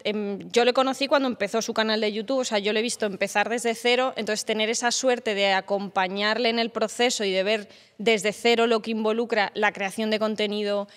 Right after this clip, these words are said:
el tiempo que lleva, la inversión de recursos, eh, todo lo que tienes que sacrificar, que no se ve,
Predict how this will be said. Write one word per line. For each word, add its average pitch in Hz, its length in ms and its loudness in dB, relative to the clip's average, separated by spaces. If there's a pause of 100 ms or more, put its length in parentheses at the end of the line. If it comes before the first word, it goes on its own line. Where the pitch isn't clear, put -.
(280)
el 214 240 -4
tiempo 233 480 0
que 220 140 -4
lleva, 208 320 2
la 202 80 0
inversión 214 480 0
de 214 80 0
recursos, 208 840 -2
eh, 202 400 -2
todo 233 100 4
lo 233 80 4
que 226 80 0
tienes 240 200 -4
que 233 100 -4
sacrificar, 220 840 0
que 214 100 -2
no 214 100 -4
se 214 180 -2
ve, 220 240 0